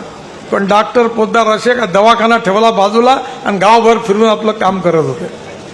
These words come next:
प्रामाणिकपणे जनतेकरता काम केलं पाहिजे, ही भारतीय जनता पार्टीची शिकवण आहे. आणि म्हणून नक्कीच मला विश्वास आहे की येणाऱ्या काळात बावनकुळे साहेब,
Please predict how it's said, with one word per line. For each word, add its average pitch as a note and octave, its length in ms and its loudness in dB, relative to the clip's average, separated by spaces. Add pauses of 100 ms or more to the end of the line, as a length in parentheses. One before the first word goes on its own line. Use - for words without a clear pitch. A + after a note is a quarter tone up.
(1400)
प्रामाणिकपणे B3+ 880 4
जनतेकरता A3+ 800 0
काम G#3+ 320 2
केलं G3+ 300 0
पाहिजे, D#3+ 640 0 (600)
ही B3 80 2
भारतीय G3+ 400 0
जनता F#3 300 0
पार्टीची E3+ 460 -2
शिकवण - 400 -4
आहे. F2+ 120 -10 (880)
आणि E3+ 120 0
म्हणून G#3 220 2
नक्कीच G3+ 340 -2
मला A3 220 4
विश्वास G#3 460 2
आहे G#3+ 100 2
की G3 80 -2
येणाऱ्या F#3+ 320 2
काळात F#3 320 0 (760)
बावनकुळे G3+ 580 2
साहेब, G#3 320 0